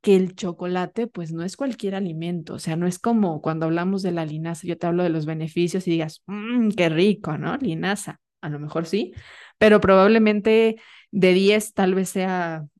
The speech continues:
una persona, si no es que punto cinco, <laughs> que no se puede, pero sería raro encontrar a alguien que diga, "Mm". Ah, en cambio, si de diez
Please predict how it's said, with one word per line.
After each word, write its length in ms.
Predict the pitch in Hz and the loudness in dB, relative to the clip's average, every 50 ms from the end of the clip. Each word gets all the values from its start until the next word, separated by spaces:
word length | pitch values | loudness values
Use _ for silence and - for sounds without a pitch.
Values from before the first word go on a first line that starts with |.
| _ _ _ _ | _ _ _ _
una 260 | - 175 175 185 190 | -6 -4 -2 -2 -2
persona, 520 | 185 185 180 180 - 196 196 254 247 320 - | -2 -4 -4 -4 -4 -4 -4 -4 -6 -6 -10
si 160 | - - 180 | -12 -12 -10
no 100 | 175 180 | -8 -8
es 140 | 180 190 - | -8 -10 -8
que 100 | - 180 | -10 -10
punto 360 | - _ 196 196 190 - 262 | -4 _ 0 0 0 0 -2
cinco, 360 | 254 - 339 370 381 359 392 - - - - - - | -2 0 0 0 4 4 4 2 2 -6 -10 -2 0
<laughs> 360 | - 214 262 233 202 - 247 | 2 2 4 2 2 0 0
que 80 | - 220 | 0 2
no 120 | 208 202 | 0 2
se 120 | 196 220 226 | 0 -2 -2
puede, 300 | 196 269 285 302 370 370 | -2 -2 -2 -2 -2 -2
pero 260 | - 202 175 170 165 - - - - - - - - _ _ _ _ | -2 -2 0 0 -2 -4 -8 -16 -18 -20 -20 -20 -20 _ _ _ _
sería 340 | - - 254 226 226 233 233 | 2 2 4 6 6 4 4
raro 260 | 214 220 214 202 - | 6 4 4 2 2
encontrar 400 | 220 185 196 190 175 185 180 180 | -2 -4 -6 -4 -2 -2 0 0
a 40 | 190 | 0
alguien 260 | 196 180 185 196 190 | -2 -2 -2 -2 -2
que 100 | 196 190 | 0 0
diga, 220 | 170 165 165 156 | 0 0 0 -2
"Mm". 160 | 170 190 247 349 587 _ _ _ 311 262 208 - - _ _ | -4 -6 -10 -12 -16 _ _ _ -10 -10 -10 -12 -14 _ _
Ah, 200 | - 180 185 - - _ _ | -2 -2 -2 -2 -4 _ _
en 180 | 233 226 226 | 0 0 2
cambio, 380 | 214 247 254 240 240 254 269 285 | 0 0 0 0 0 0 0 0
si 180 | 285 - 196 | 0 -2 0
de 160 | 180 180 185 190 | 0 2 0 0
diez 480 | 185 196 202 202 196 - - - _ | 0 0 0 -2 -2 -4 -8 -12 _